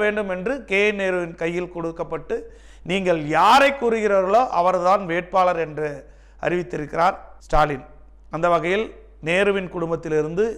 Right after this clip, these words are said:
யாரும் வாரிசுகள் இதுவரை வந்ததில்லை. நீண்ட காலத்திற்கு பின் நேருவின் நா-, மகன் இப்பொழுது அரசியலுக்கு வந்திருக்கிறார் அருண் நேரு. நேருவின் கையில் இரண்டு வாரிசுகள் ஒப்படைக்கப்பட்டிருக்கிறது. ஒன்று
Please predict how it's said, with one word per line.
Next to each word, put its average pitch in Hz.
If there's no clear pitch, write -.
யாரும் 175
வாரிசுகள் 160
இதுவரை 156
வந்ததில்லை. 143
நீண்ட 196
காலத்திற்கு 208
பின் 226
நேருவின் 170
நா-, 165
மகன் 175
இப்பொழுது 151
அரசியலுக்கு 156
வந்திருக்கிறார் 151
அருண் 151
நேரு. 147
நேருவின் 208
கையில் 185
இரண்டு 233
வாரிசுகள் 190
ஒப்படைக்கப்பட்டிருக்கிறது. 151
ஒன்று 160